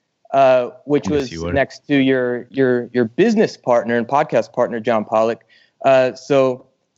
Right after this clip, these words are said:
Speaker 1: uh, you were gracious enough to let me sit there for, like, a half hour and chat with him. But you and I have never really, uh, done this face to face.
Speaker 2: No, we have not. No, no. Uh, obviously, I know you from, from the podcast, and yeah, we,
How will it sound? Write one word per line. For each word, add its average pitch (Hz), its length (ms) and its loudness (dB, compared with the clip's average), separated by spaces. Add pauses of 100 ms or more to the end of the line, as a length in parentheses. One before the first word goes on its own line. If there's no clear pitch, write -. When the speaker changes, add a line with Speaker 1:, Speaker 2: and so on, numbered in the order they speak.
(140)
Speaker 1:
uh, 131 300 4
you 165 160 2
were 220 100 4
gracious 175 380 0
enough 156 260 0
to 160 80 -6
let 151 160 2
me 147 100 -8
sit 135 220 -6
there 135 160 2
for, 135 120 -4
like, 131 120 0
a 123 40 0
half 127 280 -2
hour 120 200 2
and 117 100 -8
chat 113 220 -2
with 107 140 -10
him. 120 360 -2 (240)
But 143 180 2
you 196 140 4
and 254 80 2
I 247 120 0
have 185 240 -2
never 190 400 2
really, 165 480 0 (260)
uh, 147 180 2
done 156 400 0
this 127 240 -6 (160)
face 123 260 -2
to 113 100 -18
face. 101 540 -8 (800)
Speaker 2:
No, 131 180 4
we 123 100 0
have 107 120 -4
not. 110 380 0
No, 110 320 0
no. 98 220 -8
Uh, 98 480 -2
obviously, 123 360 0
I 95 60 2
know 101 220 2
you 131 260 0
from, 90 500 -4
from 82 140 -4
the 78 80 -6
podcast, 110 640 0
and 85 260 -12
yeah, 101 280 0
we, 90 420 -10